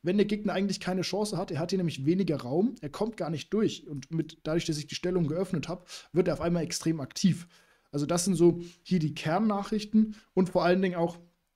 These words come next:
also aus eigener Erfahrung, wenn ihr merkt, ihr habt einen schlechten, einen schlimmen Fehler gemacht und auf, auf meinem Niveau hier war das ein schlimmer Fehler, ähm,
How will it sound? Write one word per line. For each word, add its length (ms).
also 140
aus 180
eigener 240
Erfahrung, 500
wenn 140
ihr 260
merkt, 320
ihr 60
habt 160
einen 160
schlechten, 500
einen 160
schlimmen 260
Fehler 220
gemacht 300
und 80
auf, 180
auf 160
meinem 220
Niveau 340
hier 180
war 140
das 160
ein 60
schlimmer 300
Fehler, 340
ähm, 360